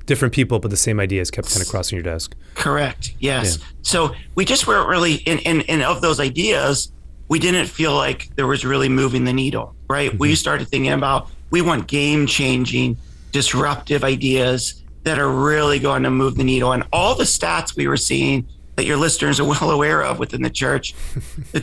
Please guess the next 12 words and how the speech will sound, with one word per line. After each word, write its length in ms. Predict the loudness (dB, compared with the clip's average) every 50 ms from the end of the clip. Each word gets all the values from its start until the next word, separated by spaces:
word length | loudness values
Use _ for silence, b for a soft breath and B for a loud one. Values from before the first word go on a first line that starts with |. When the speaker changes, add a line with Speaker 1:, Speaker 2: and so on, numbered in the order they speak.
| 0
Speaker 2:
church 160 | 0 0 2 2
is 120 | 0 2
sort 180 | 2 2 2 2
of 80 | 2
on 160 | 2 2 0 0
decline. 600 | 0 0 0 0 0 -2 0 0 0 0 -2 -2
Baptisms 560 | 0 0 -2 -2 0 -2 -2 -2 -2 -4 -6
are 100 | -2 0 0 2
down, 240 | 2 2 2 2 2
marriages 420 | 2 2 2 2 0 0 -2 0
are 60 | 0 0 0 0 0
down, 400 | 2 2 2 2 2 0 -2